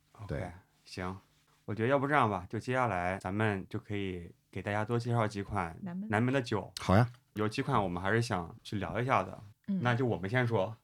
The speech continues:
Speaker 3: 对。
Speaker 1: 我们，
Speaker 2: 好。
Speaker 1: 我们记得的。
Speaker 3: 就好像你们讲到就是想要把成都的元素融合进去嘛，
Speaker 1: 啊。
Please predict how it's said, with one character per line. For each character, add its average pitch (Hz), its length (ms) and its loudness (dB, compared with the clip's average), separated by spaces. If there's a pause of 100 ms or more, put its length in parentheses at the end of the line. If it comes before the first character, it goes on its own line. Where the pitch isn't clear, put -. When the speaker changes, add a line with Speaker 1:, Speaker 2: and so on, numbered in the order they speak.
Speaker 3:
对。 180 180 0
Speaker 1:
我 - 20 0
们， 104 140 2
Speaker 2:
好。 90 120 8
Speaker 1:
我 92 40 6
们 107 100 0
记 131 120 2
得 110 120 6
的。 92 220 0 (320)
Speaker 3:
就 320 140 0
好 233 140 2
像 196 180 4
你 190 60 2
们 160 180 0
讲 165 280 0
到 170 200 4
就 175 160 2
是 175 120 2
想 175 200 0
要 165 120 2
把 170 240 0
成 160 260 2
都 180 80 2
的 190 80 8
元 160 180 4
素 190 160 4
融 151 200 4
合 156 180 0
进 156 160 2
去 - 160 -2
嘛， - 100 0
Speaker 1:
啊。 - 180 0